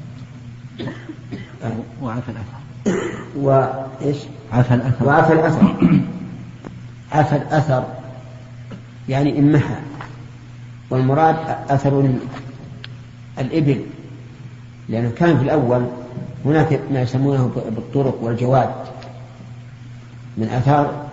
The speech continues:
Speaker 2: آه، خفاف الإبل وحوافر الحمير وال-، والخيل. وعفى الأثر الثالث: "وإن سلخ صفر". المراد صفر محرم.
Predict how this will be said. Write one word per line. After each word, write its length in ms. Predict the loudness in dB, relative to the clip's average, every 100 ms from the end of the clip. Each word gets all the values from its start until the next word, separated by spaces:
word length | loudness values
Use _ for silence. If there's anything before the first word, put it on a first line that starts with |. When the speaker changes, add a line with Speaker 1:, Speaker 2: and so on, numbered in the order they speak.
| -14 -16 -16 -16 -16 -16 -12 -4
Speaker 2:
آه، 520 | 0 0 0 -2 -6
خفاف 400 | 0 4 6 4
الإبل 380 | 2 0 0 0 -4 -10 -4 -4 -4 -10 -14 -18 -18 -16 -18 -18 -18 -18 -18 -18 -2
وحوافر 520 | 0 4 8 8 6 0
الحمير 520 | 0 4 6 6 2 -6 -12 -14 -10 -2
وال-، 240 | 0 2
والخيل. 380 | 0 2 2 0 -4 -12 -16 -16 -16 -18 -18 -8 0
وعفى 260 | 2 4
الأثر 380 | 4 4 2 0
الثالث: 500 | 0 4 6 4 0 -8 -10 -14 -16 -16 -12 0
"وإن 220 | 4 4
سلخ 400 | 4 4 4 2
صفر". 280 | -2 -2 -4 -12 -14 -16 -18 -18 -18 -18 -18 -18 -16 -16 -16 -18 -18 -8 0
المراد 320 | 4 4 4
صفر 360 | 4 4 4 4
محرم. 440 | 4 2 2